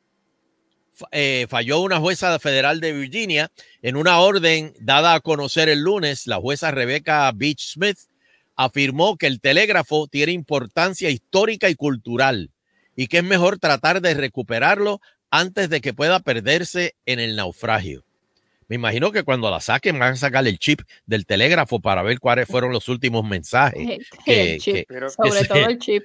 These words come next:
Speaker 1: <laughs> el chip,
Speaker 3: que
Speaker 1: sí.
Speaker 3: an-, antes que se pierda, el na-, pero si ya eso lleva ya, ¿cuánto lleva?
Speaker 1: Eso tiene que estar podrido.
Speaker 2: Ciento y
Speaker 1: Sí.
Speaker 2: pico de años.
Speaker 1: Sí.
Speaker 2: La
Speaker 1: El
Speaker 2: corrosión.
Speaker 1: salitre que hay en Puerto Rico, te aniquilan las cosas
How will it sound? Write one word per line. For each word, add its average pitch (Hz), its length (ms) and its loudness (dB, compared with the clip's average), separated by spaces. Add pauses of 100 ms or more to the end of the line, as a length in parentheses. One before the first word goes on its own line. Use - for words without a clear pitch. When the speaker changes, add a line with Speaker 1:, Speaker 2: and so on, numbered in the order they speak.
Speaker 1:
<laughs> - 60 -20
el 131 140 0
chip, 147 280 0
Speaker 3:
que 190 100 2
Speaker 1:
sí. 147 600 -2
Speaker 3:
an-, 131 100 -18 (100)
antes 156 300 -2
que 208 100 0
se 202 140 -2
pierda, 202 360 0
el 190 100 -10
na-, 180 180 -10
pero 135 160 -14
si 131 160 -20
ya 123 140 -10
eso 151 180 -12
lleva 147 300 -6
ya, 139 160 -10 (120)
¿cuánto 139 280 -14
lleva? 120 200 -14 (140)
Speaker 1:
Eso 135 240 4
tiene 196 240 4
que 214 80 2
estar 208 240 2
podrido. 202 720 2 (160)
Speaker 2:
Ciento 202 300 0
y - 20 -2
Speaker 1:
Sí. 277 80 2
Speaker 2:
pico 311 160 2
de 320 60 4
años. 269 380 0 (240)
Speaker 1:
Sí. - 420 -2 (540)
Speaker 2:
La 208 140 2
Speaker 1:
El 170 80 2
Speaker 2:
corrosión. 202 280 0
Speaker 1:
salitre 202 460 2
que 233 100 0
hay 233 100 4
en 233 140 2
Puerto 214 360 0
Rico, 202 420 0
te 180 140 0
aniquilan 220 680 2
las 196 160 2
cosas 202 560 -2